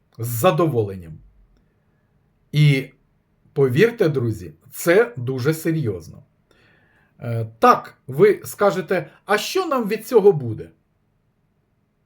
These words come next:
А ви не хочете бути самим крутим прогнозистом суто по англійському футболу і переплюнути навіть мене?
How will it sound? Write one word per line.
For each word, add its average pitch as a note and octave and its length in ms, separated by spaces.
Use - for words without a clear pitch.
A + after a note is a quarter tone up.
А F#3 120
ви E3+ 340
не D3+ 140
хочете - 440
бути D3+ 480
самим G#3+ 640
крутим F3+ 560
прогнозистом D#3+ 920
суто F3+ 440
по E3 100
англійському D#3 560
футболу G#2+ 560
і F#3 120
переплюнути G3 1000
навіть D3+ 600
мене? F3 460